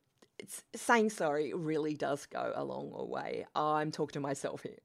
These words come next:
Uh, don't shield them, uh, as they will make up their own mind about it and be afraid otherwise, or they'll hold in their fear. Uh, help them process their fear when they come up. And really do use this time to teach them and help them discover how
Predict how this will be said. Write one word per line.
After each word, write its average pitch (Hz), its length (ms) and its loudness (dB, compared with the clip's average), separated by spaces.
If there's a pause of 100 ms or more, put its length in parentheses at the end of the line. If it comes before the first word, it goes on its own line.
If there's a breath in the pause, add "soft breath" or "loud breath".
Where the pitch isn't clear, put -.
(560 loud breath)
Uh, - 140 4 (100)
don't 277 220 8
shield 247 360 2
them, 254 280 2 (160)
uh, 170 280 4
as 202 200 6
they 214 140 8
will 220 160 8
make 202 260 0
up 196 140 -2
their 185 140 0
own 180 180 -2
mind 170 520 -2
about 165 340 0
it 160 380 2
and 151 260 -2
be 151 120 0
afraid 151 380 4
otherwise, 147 440 2
or 147 120 0
they'll 160 160 0
hold 156 380 4
in 151 100 2
their 143 160 0
fear. 143 420 -2 (440 loud breath)
Uh, - 180 2
help 190 420 2
them 156 320 0 (160)
process 151 560 0
their 139 180 -2
fear 139 280 -4
when 139 200 -2
they 135 120 -4
come 139 320 -8
up. 127 260 -8 (480 loud breath)
And 190 220 2 (140)
really 220 500 6
do 160 520 2
use 220 580 2
this 233 200 -2
time 147 680 -2
to - 120 -8
teach - 440 -4
them 165 260 0
and 143 120 -2
help 175 280 -2
them 180 100 -2
discover 160 540 -2
how 143 260 -6